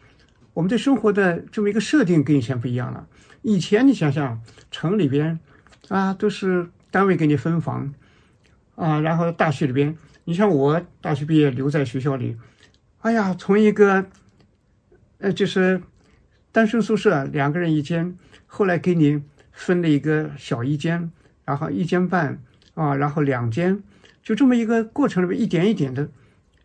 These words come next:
但是不管它多么狭小，但是呢，无论如何它是分给你的，你不用买。到了九十年的后期，最后搞这个商品化，那一套房子，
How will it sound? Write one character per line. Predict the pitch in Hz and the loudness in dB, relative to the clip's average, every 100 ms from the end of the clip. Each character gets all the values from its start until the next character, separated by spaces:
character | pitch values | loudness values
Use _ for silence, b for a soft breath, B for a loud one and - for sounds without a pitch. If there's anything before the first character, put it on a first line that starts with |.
| _ | _
但 | 233 | -4
是 | 220 247 | -4 -4
不 | 220 - | -6 -4
管 | 247 185 | 0 0
它 | 156 170 - _ | 0 -4 -8 _
多 | - 196 | -4 -2
么 | 170 | 0
狭 | - 139 | -4 -6
小， | 185 127 117 - | -6 -8 -10 -14
但 | - 202 | -6 -4
是 | - | -2
呢， | 170 | -2
无 | 147 | 0
论 | 208 302 | 2 4
如 | 240 | 4
何 | 151 151 - _ _ | 2 -2 -2 _ _
它 | - | -8
是 | 151 | -6
分 | 147 190 | -4 -4
给 | 185 | -4
你 | 139 | -6
的， | - - 151 160 - _ _ _ _ _ _ b b b b _ _ _ | -8 -16 -18 -18 -20 _ _ _ _ _ _ b b b b _ _ _
你 | 175 190 | 2 4
不 | 190 - | 2 2
用 | 208 180 | 4 4
买。 | 143 - - - 190 147 b b b b b b _ | 2 -6 -18 -14 -10 -10 b b b b b b _
到 | - 220 | 0 4
了 | 208 208 | 4 2
九 | 180 | -2
十 | 180 226 | 0 2
年 | 202 | 2
的 | 196 | 0
后 | - 214 | 0 -2
期， | 165 - 185 | -2 -4 -6
最 | 170 180 | -4 -8
后 | 170 156 | -2 -2
搞 | 117 123 117 | -2 -6 -6
这 | 117 | -4
个 | 147 143 131 | -2 -4 -4
商 | 123 156 | -6 -4
品 | 143 117 | -4 -4
化， | 107 123 107 b b b _ | -6 -8 -12 b b b _
那 | 196 | -4
一 | 202 | -2
套 | 233 233 | -2 -2
房 | 175 143 170 | -2 0 -2
子， | 185 156 | -2 -4